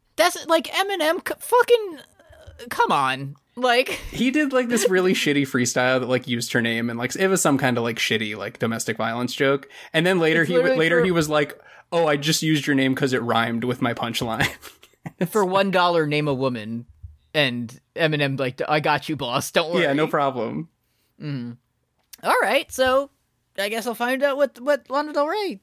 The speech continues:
Speaker 1: songs are.
Speaker 2: Yeah, it's got
Speaker 1: Um,
Speaker 2: Summertime
Speaker 1: I feel like
Speaker 2: Sadness
Speaker 1: that's
Speaker 2: on it.
Speaker 1: I, like, I know I've definitely heard, like, four of them.
Speaker 2: Yeah,
Speaker 1: You
Speaker 2: she's
Speaker 1: but
Speaker 2: definitely
Speaker 1: no.
Speaker 2: one where it's like, "Oh, I heard this, like,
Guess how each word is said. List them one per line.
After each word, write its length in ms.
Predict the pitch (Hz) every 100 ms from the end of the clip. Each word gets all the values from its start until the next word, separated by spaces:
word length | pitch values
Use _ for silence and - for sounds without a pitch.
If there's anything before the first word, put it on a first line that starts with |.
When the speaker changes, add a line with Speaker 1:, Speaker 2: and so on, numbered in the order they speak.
| _
Speaker 1:
songs 380 | - 160 143 -
are. 220 | 71 -
Speaker 2:
Yeah, 300 | 190 370 135 135
it's 140 | - -
got 80 | 214
Speaker 1:
Um, 40 |
Speaker 2:
Summertime 360 | 220 202 196 208
Speaker 1:
I 40 |
feel 120 | 226
like 40 | 156
Speaker 2:
Sadness 120 | 262 302
Speaker 1:
that's 160 | 247
Speaker 2:
on 100 | 143
it. 60 | 220 _ _ _ _ _ -
Speaker 1:
I, 200 | 226 170
like, 220 | 247 247 -
I 100 | 214
know 220 | 202 226
I've 180 | 196 139
definitely 440 | 175 147 165 156
heard, 200 | 151 139
like, 180 | 135 120
four 340 | - 143 107
of 60 | 101
them. 160 | 92 - - -
Speaker 2:
Yeah, 300 | 214 202 190
Speaker 1:
You 40 |
Speaker 2:
she's 260 | 180 233 220
Speaker 1:
but 60 | 220
Speaker 2:
definitely 400 | - 208 185 170
Speaker 1:
no. 40 |
Speaker 2:
one 220 | 156 147
where 100 | 139
it's 140 | 131 139
like, 140 | 131
"Oh, 140 | 151 139
I 100 | 127
heard 260 | 147 139 139
this, 340 | 131 - -
like, 440 | 131 120 - -